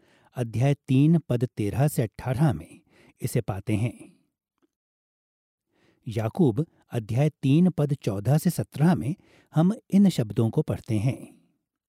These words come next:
"पर यदि तुम अपने-अपने मन में कड़वी डाह और विरोध रखते हो, तो यह ज्ञान वह नहीं जो ऊपर से उतरता है,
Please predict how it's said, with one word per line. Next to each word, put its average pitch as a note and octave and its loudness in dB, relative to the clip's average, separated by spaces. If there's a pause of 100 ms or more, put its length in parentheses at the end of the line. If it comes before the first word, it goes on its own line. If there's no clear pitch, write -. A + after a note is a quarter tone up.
(460)
"पर C3 0 (500)
यदि C3+ 2 (120)
तुम F#3+ 6
अपने-अपने D3+ 2
मन A2+ -2
में C#3 2
कड़वी G#2 0
डाह G#2+ 0
और C3+ -4
विरोध A2+ 0
रखते - -4
हो, A2+ -2 (840)
तो E3 4
यह B2 -2
ज्ञान A#2+ 0
वह G#2+ 0
नहीं A2+ 0 (100)
जो C#3 -2
ऊपर A#2 -4
से A2 -4
उतरता A2 -4
है, A#2+ -4